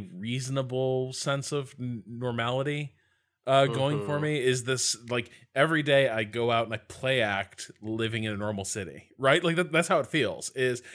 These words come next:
Speaker 1: uh, taking the dog for a walk. Oh, all the businesses are closed, but of course they would be. It's five in the morning.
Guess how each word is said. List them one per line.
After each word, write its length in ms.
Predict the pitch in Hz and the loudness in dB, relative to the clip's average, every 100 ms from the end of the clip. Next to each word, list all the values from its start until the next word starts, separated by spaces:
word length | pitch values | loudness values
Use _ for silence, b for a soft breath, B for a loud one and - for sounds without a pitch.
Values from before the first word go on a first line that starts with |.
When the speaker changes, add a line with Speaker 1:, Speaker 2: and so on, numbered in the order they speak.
| B | B
Speaker 1:
uh, 280 | - 135 107 | 2 2 2
taking 400 | - 220 220 214 | 2 2 2 0
the 80 | 214 | 0
dog 320 | 170 135 117 | 6 6 4
for 160 | - 104 | -2 -6
a 40 | |
walk. 440 | 95 87 78 - - B B | -4 -6 -8 -12 -20 B B
Oh, 120 | B 165 | B 8
all 240 | 151 135 | 10 8
the 80 | 156 | 6
businesses 400 | 170 170 151 117 | 2 2 0 -2
are 100 | 123 | -4
closed, 380 | 131 120 117 - | -2 0 0 0
but 80 | |
of 100 | 165 | -2
course 260 | - 254 220 | 4 4 6
they 140 | - | 4
would 240 | 143 196 180 | 4 2 2
be. 280 | 110 113 131 B - | 0 -2 -6 B -2
It's 160 | 208 208 | 0 2
five 300 | - 117 127 | 4 4 4
in 80 | 151 | 0
the 60 | |
morning. 420 | 156 214 131 82 | 0 0 0 -4